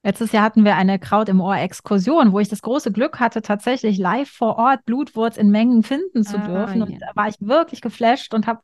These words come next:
Speaker 1: ähm, das ja auch mal ganz kurz vorgestellt. Die ist ja
Speaker 2: Ja.
Speaker 1: auch optisch eine wunderschöne Pflanze, nur sie
Speaker 2: Ja.
Speaker 1: wächst halt nicht, äh, wirklich überall.
Speaker 2: Ja.
Speaker 1: Aber wirklich ne, noch mal ein toller, toller Tipp. Genau, an der Stelle würde ich auch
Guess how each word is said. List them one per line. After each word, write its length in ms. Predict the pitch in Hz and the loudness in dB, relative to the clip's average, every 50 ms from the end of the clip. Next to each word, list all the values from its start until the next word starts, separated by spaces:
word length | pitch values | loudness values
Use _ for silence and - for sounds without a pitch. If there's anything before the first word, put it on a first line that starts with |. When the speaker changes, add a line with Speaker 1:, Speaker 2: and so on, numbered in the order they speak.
| - _ | -14 _
Speaker 1:
ähm, 300 | - 214 214 208 208 208 | -2 0 2 2 2 2
das 180 | 208 208 202 - | 2 0 -2 -2
ja 80 | 226 220 | -2 0
auch 40 | 214 | 0
mal 120 | 220 214 | 0 0
ganz 220 | 208 208 226 233 | 0 -2 -2 -2
kurz 240 | 233 - 226 214 - - | -4 -6 -8 -8 -8 -12
vorgestellt. 880 | - - - - 247 277 285 247 208 - - - 185 185 180 196 233 269 - _ - - - - - - _ | -20 -8 -2 0 2 2 2 -2 -6 -8 -8 -4 -4 -2 -2 -2 -4 -6 -10 _ -20 -20 -20 -20 -20 -10 _
Die 80 | - 226 | 0 0
ist 120 | 202 208 277 | 0 2 2
ja 60 | 247 | 2
Speaker 2:
Ja. 80 | 202 185 160 | 2 0 0
Speaker 1:
auch 60 | - | -2
optisch 380 | 233 - _ _ 214 202 - | -6 -6 _ _ -10 -6 -4
eine 120 | 202 190 180 | -2 -2 0
wunderschöne 500 | 190 202 196 196 190 190 - 196 196 202 | 0 0 0 0 0 -2 -2 -2 -2 -2
Pflanze, 320 | 185 - 208 202 208 202 214 | -2 0 0 0 2 2 2
nur 140 | 220 220 214 | 2 2 2
sie 80 | 220 | 0
Speaker 2:
Ja. 60 | 214 202 | 0 0
Speaker 1:
wächst 360 | 220 190 175 165 160 - - | -2 -2 -4 -12 -16 -10 -6
halt 240 | 220 208 196 196 - _ _ _ _ _ _ _ _ | -4 -4 -4 -6 -8 _ _ _ _ _ _ _ _
nicht, 380 | - 208 208 208 202 - - - | 0 2 2 2 0 -2 -10 -14
äh, 260 | - - - - 196 208 | -16 -18 -14 -12 -8 -8
wirklich 260 | 208 208 - 190 - | -6 -4 -4 -6 -4
überall. 500 | 214 202 202 180 156 143 160 156 165 180 - - - - - - _ _ _ _ _ | -4 -2 0 0 0 0 -2 -4 -4 -6 -10 -16 -20 -20 -20 -20 _ _ _ _ _
Speaker 2:
Ja. 140 | 175 190 | -4 -2
Speaker 1:
Aber 360 | 196 196 190 190 190 - - 196 - - | 2 2 2 2 2 0 -6 -14 -14 -6
wirklich 260 | - 226 226 240 214 - | -6 -4 -4 -4 -2 0
ne, 100 | 220 214 | 0 0
noch 160 | 214 214 190 | 0 0 0
mal 100 | 208 214 | 0 2
ein 100 | 220 214 | 2 2
toller, 540 | 208 - 240 240 226 220 208 202 202 185 - | 2 4 4 4 6 6 6 4 4 2 0
toller 380 | 202 - 240 214 202 190 180 180 | -2 -2 -2 0 0 0 -2 -4
Tipp. 280 | - - 208 190 - - - _ _ _ _ _ _ _ _ _ _ | -2 -4 -4 -4 -4 -12 -20 _ _ _ _ _ _ _ _ _ _
Genau, 200 | 208 196 185 185 | 0 2 2 4
an 140 | 185 196 202 | 4 4 6
der 120 | 208 220 | 4 4
Stelle 360 | 214 - 233 226 233 233 233 220 - - _ _ | 2 2 0 0 2 2 0 -2 -4 -14 _ _
würde 200 | 208 214 214 220 | -4 0 0 0
ich 140 | 190 - | 0 0
auch 260 | - 196 214 208 - | 0 0 0 0 -4